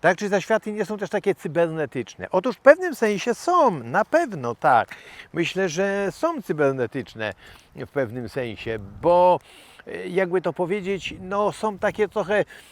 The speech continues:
jakby nie do zobaczenia, jak to wszystko, co przebiega między nami. No, ja pamiętam, jak kiedyś ja byłem mały, no tak się złożyło, tak?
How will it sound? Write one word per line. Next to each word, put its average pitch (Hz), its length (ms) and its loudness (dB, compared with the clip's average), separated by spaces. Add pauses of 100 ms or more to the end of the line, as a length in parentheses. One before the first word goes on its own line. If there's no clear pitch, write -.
(140)
jakby 175 340 0
nie 190 260 0
do 196 160 4
zobaczenia, 196 760 2 (220)
jak 170 260 4
to 190 120 2
wszystko, - 440 -2
co 220 160 0
przebiega 233 440 -2
między 247 280 -6
nami. 277 300 -4
No, 196 180 2 (340)
ja 190 120 8
pamiętam, 233 520 2
jak 214 180 2
kiedyś 226 440 -4 (1800)
ja 143 140 6
byłem 120 260 2
mały, 110 380 2 (1200)
no 135 80 -8
tak 117 120 -4
się 123 100 -4
złożyło, 113 440 2
tak? 110 400 0